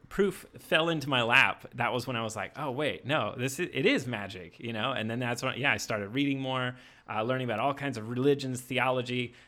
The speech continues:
forced myself to learn quantum physics, like, and, and then it was just, it's been, like, open the floodgates, and it's like my life has just been getting better every day, and it's like an adventure.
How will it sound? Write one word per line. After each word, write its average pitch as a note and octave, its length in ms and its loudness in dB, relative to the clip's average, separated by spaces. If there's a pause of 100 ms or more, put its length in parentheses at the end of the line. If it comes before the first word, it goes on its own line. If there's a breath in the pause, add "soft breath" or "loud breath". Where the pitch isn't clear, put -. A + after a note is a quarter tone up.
(120 soft breath)
forced E3+ 240 -2
myself D3 260 2
to C#3 80 0
learn C3 200 2
quantum B2+ 400 -2
physics, A2+ 640 -2
like, G2 400 -4
and, G#2+ 260 0
and G#2+ 180 -4
then A2 120 -2
it A2+ 60 -4
was G#2 140 -6
just, A#2 160 -6
it's A2 180 -6
been, A#2 180 0
like, G#2 220 -2
open B2+ 220 0
the A2+ 60 -4
floodgates, G#2 540 -4
and G2+ 120 -6
it's G#2 160 -6
like G2+ 160 -6
my G#2 120 -4
life A#2+ 240 -2
has B2+ 100 -8
just A2 160 -8
been A#2+ 140 -4
getting A2+ 260 -2
better A2+ 340 0
every A2 320 -4
day, G#2+ 200 -2
and F#2+ 100 -6
it's G2 120 -12
like G2+ 140 -8
an G2+ 80 -8
adventure. F#2+ 560 -6